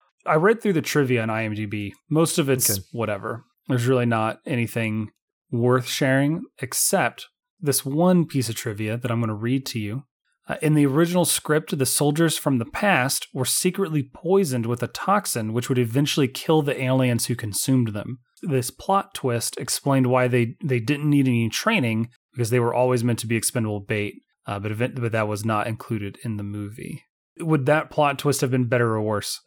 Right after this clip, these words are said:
Speaker 2: Well, I actually, uh, ri-, right after hearing it's gonna sound funny, but I actually, I thought what they were going to do was put the toxin in humans.
Speaker 1: Mm.
Speaker 2: Like, so, uh, the movie, uh, Logan.
Speaker 1: Yeah. Yeah, yeah, yeah.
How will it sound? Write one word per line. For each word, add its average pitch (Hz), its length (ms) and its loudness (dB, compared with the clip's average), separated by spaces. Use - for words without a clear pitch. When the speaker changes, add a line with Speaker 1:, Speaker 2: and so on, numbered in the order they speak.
Speaker 2:
Well, 175 260 10
I 175 120 10
actually, 190 600 4
uh, 147 120 4
ri-, 160 260 0
right 156 260 8
after 143 180 6
hearing 135 320 2
it's 110 120 -4
gonna 110 140 -6
sound 107 280 -2
funny, 110 160 -4
but 127 120 4
I 190 60 12
actually, 226 320 4
I 151 100 6
thought 180 380 4
what 160 140 2
they 156 100 4
were 147 120 2
going 143 200 2
to 117 80 -4
do 107 520 0
was 110 240 -4
put 220 180 4
the 151 80 -2
toxin 135 640 2
in 156 220 2
humans. 131 760 -8
Speaker 1:
Mm. 120 300 0
Speaker 2:
Like, 160 200 6
so, 185 100 2
uh, 156 380 4
the 139 80 0
movie, 160 420 4
uh, 127 460 2
Logan. 113 580 4
Speaker 1:
Yeah. 120 240 -2
Yeah, 117 100 -8
yeah, 110 120 -8
yeah. 104 200 -8